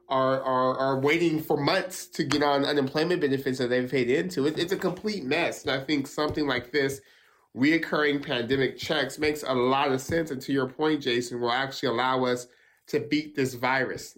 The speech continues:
It will actually allow us to vaccinate everyone. Will actually allow us to shelter in place. Will actually allow us,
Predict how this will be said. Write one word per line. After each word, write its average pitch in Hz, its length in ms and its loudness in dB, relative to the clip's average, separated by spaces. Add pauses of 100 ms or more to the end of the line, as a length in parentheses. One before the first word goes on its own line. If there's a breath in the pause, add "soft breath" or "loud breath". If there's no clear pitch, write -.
(140)
It - 140 -8
will 131 140 0
actually 135 280 -2
allow 127 300 2
us 123 120 -2
to 127 80 -6
vaccinate 127 460 -2
everyone. 131 460 0 (280 soft breath)
Will 131 100 0
actually 139 300 0
allow 139 300 2
us 139 140 -4
to 117 60 -12
shelter 143 500 -2
in 110 60 -2
place. 123 380 -2
Will 117 100 -2
actually 131 320 -2
allow 117 300 2
us, 113 240 -2